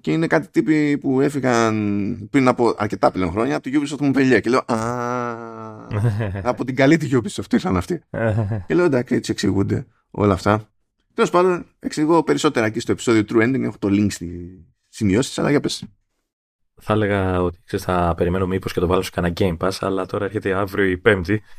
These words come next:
Speaker 2: <laughs> γιατί δεν ξέρω αν την Παρασκευή θα έχουμε Game Pass. <laughs> Οπότε
Speaker 1: Κοίτα, το μόνο σίγουρο είναι ότι θα έχουμε Game Pass.
Speaker 2: Ναι.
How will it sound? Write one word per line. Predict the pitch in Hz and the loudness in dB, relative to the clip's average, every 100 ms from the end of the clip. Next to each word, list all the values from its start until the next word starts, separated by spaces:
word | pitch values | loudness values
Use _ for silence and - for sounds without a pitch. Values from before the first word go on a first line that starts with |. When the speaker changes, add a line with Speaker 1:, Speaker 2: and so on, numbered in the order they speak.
| - | -20
Speaker 2:
<laughs> | - _ - | -20 _ -6
γιατί | - - | -2 0
δεν | 135 | 0
ξέρω | 147 - 139 | 0 2 2
αν | 135 113 | 2 -2
την | 110 | -4
Παρασκευή | 104 95 92 95 | -2 0 -2 0
θα | 107 | 0
έχουμε | 98 92 | 0 2
Game | 101 98 | 2 2
Pass. | - - - - - - - - | 2 0 -4 -8 -12 -20 -14 -2
<laughs> | 160 - 175 | 0 2 0
Οπότε | 160 123 - - - - | 0 -2 -2 -6 -14 -6
Speaker 1:
Κοίτα, | 143 127 | -2 -2
το | 120 | 0
μόνο | 135 165 | 0 0
σίγουρο | 151 143 147 151 | 0 0 0 2
είναι | 151 | 0
ότι | 151 | 0
θα | |
έχουμε | 156 160 139 | 0 0 0
Game | 151 147 113 | 4 4 4
Pass. | 92 80 - _ _ _ _ _ _ _ _ _ _ _ _ _ - | -2 -8 -10 _ _ _ _ _ _ _ _ _ _ _ _ _ -10
Speaker 2:
Ναι. | 120 110 95 | -2 2 0